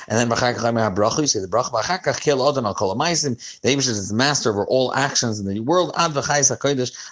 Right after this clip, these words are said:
until you conclude that Mizmor that we, the Pisma that we say on Shabbos, B'chai Sakodesh refers to the Malachim. B'chai Kach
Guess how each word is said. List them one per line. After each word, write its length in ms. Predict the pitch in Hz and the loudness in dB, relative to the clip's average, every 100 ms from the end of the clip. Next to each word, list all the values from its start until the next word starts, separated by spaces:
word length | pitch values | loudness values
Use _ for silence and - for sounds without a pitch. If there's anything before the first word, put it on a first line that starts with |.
| - | -6
until 260 | 107 127 | 0 2
you 80 | 117 | 0
conclude 460 | 101 110 - 131 110 | -2 -4 0 0 2
that 240 | 113 110 _ 95 95 104 110 | 0 -2 _ -14 -12 -12 -4
Mizmor 340 | 120 135 113 | -2 0 0
that 120 | 104 92 | 0 0
we, 140 | 104 | -2
the 180 | 98 95 | -2 -4
Pisma 360 | - 131 110 101 | -2 -2 -2 -4
that 40 | |
we 80 | 92 | -2
say 160 | - | -2
on 140 | 120 117 | 0 0
Shabbos, 400 | 160 165 139 - | 2 2 0 -4
B'chai 400 | - - - 117 | -12 -10 -2 0
Sakodesh 640 | 107 101 135 117 107 104 | 0 0 0 0 -6 -6
refers 340 | 107 113 110 - | -4 -2 -2 -2
to 80 | |
the 80 | 101 | -2
Malachim. 380 | 95 87 90 87 | 0 0 -2 -6
B'chai 280 | - 139 160 | -2 0 2
Kach 180 | 147 | 0